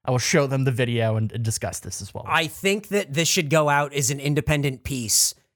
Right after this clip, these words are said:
Speaker 2: that goes out, like, right before the actual podcast. Like, this needs to come out after we do the draw,
Speaker 1: Yes.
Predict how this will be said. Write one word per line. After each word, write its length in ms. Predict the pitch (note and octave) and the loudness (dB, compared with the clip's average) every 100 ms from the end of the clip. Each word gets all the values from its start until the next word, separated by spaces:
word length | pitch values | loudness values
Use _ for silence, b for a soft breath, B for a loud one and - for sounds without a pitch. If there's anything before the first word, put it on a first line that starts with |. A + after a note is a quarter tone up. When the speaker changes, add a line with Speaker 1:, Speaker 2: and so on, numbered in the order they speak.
| _ | _
Speaker 2:
that 240 | C3+ C#3 B2+ | -2 -2 2
goes 300 | D3 C#3+ C3+ | 2 2 2
out, 320 | C3+ B2+ B2 - | 2 0 -4 -8
like, 460 | C3+ C3+ A#2+ - - _ | -2 0 -2 -10 -20 _
right 360 | A#2+ D3 D3 A#2+ | -4 -2 -2 -4
before 560 | C#3+ - C#3 B2 A#2 - _ _ - | -6 -4 -2 0 -2 -6 _ _ -10
the 200 | C#3 C3+ | -8 -4
actual 420 | C3 - D#3+ C#3 | -4 -4 -6 -6
podcast. 500 | D3 C3+ A#2 C#3+ C#3 | -2 -2 -2 -8 -6
Like, 340 | D3 D#3+ D3 - _ _ _ _ | 0 0 -2 -10 _ _ _ _
this 220 | D3+ G#3 | 0 2
needs 240 | B3+ A3+ - | 2 0 0
to 80 | |
come 220 | G#3+ G3+ G3 | 0 0 2
out 240 | F3+ F3 - | 2 0 0
after 400 | E3+ F#3+ - G#3+ | 2 2 0 0
we 160 | F#3 | 0
do 200 | E3+ E3 | 2 2
the 140 | F3 D3+ | 2 0
draw, 460 | A#2+ C3+ C#3+ E3 G#3 _ | 0 4 4 4 0 _
Speaker 1:
Yes. 600 | D3+ D#3 A#2 - - - | -2 0 0 -2 -4 -6